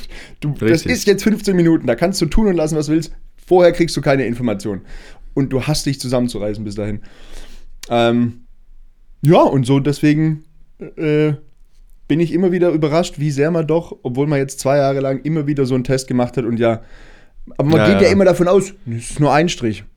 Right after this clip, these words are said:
Speaker 1: Wenn dann auf einmal dann, aber wie gesagt, die, selbst, aber d-, das hatte ich ja bisher auch noch nicht. Ich habe ja nur die,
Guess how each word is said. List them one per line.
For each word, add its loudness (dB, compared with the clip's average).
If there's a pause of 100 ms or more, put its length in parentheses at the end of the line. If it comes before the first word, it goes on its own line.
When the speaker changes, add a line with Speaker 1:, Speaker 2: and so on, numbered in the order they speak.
(380)
Speaker 1:
Wenn -6
dann 2
auf 2
einmal 4
dann, 0 (200)
aber -4
wie -8
gesagt, -4
die, -6
selbst, 0
aber -2
d-, -4
das 0
hatte 2
ich -4
ja 2
bisher 0
auch 4
noch 2
nicht. -6
Ich -2
habe 2
ja 4
nur 2
die, 0